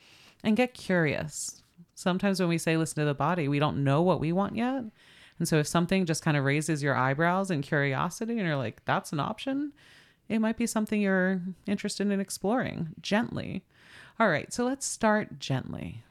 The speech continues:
right? When we talk about percussion, let's not rush to spanking. Let's not rush to paddles and floggers, because to use those tools on the body, one of the skills there is to really know both your body and your lover's body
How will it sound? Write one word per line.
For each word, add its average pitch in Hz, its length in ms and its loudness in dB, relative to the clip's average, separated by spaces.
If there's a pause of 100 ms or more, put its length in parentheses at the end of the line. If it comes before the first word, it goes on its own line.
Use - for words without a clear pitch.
right? 160 260 2
When 170 120 2
we 165 100 2
talk 170 320 0
about 208 240 2
percussion, 151 920 -4 (500)
let's 180 260 0
not 202 400 0
rush 180 400 -2
to 170 100 -6
spanking. 135 680 -4
Let's 147 240 -4
not 175 220 -2
rush 185 320 -2
to 160 80 -2
paddles 127 560 -2
and 131 120 2
floggers, - 680 -2 (580)
because 196 340 -2
to - 140 -2
use 214 400 0
those 277 240 4
tools 175 360 0
on 170 140 4
the 143 80 2
body, 202 680 -2 (400)
one 196 280 -2
of 269 160 0
the 262 80 0
skills 160 480 -2
there 220 200 2
is 208 140 -2
to 160 140 -2
really 151 280 0
know 135 800 2 (260)
both 147 280 0
your 160 220 2
body 160 340 0
and 139 100 2
your 131 120 0
lover's 131 400 -2
body 233 520 -2